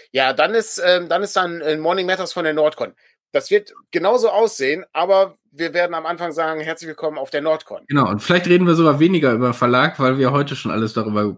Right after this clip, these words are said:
Speaker 2: geplaudert haben. Aber gut, das
Speaker 1: Es
Speaker 2: sehen wir
Speaker 1: ist
Speaker 2: dann.
Speaker 1: Aber du warst jetzt ein Fass ohne Boden, da kannst du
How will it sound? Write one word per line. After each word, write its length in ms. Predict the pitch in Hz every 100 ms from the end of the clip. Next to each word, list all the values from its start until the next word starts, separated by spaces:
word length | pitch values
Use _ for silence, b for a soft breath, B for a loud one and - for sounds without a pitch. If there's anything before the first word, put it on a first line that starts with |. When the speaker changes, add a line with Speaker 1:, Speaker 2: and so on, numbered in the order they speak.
| -
Speaker 2:
geplaudert 480 | 104 - 113 101 101
haben. 380 | 101 95 117 -
Aber 320 | 147 147 135
gut, 320 | 123 101 - -
das 180 | 127 -
Speaker 1:
Es 60 |
Speaker 2:
sehen 160 | 127 117
wir 80 | 107
Speaker 1:
ist 60 |
Speaker 2:
dann. 200 | 95 101 - B B
Speaker 1:
Aber 100 | 135
du 100 | 131
warst 140 | 143 139
jetzt 160 | 117
ein 140 | 127 127
Fass 260 | 160 151
ohne 160 | 143 135
Boden, 280 | 131 143 107
da 100 | 104
kannst 320 | 139 127
du 60 | -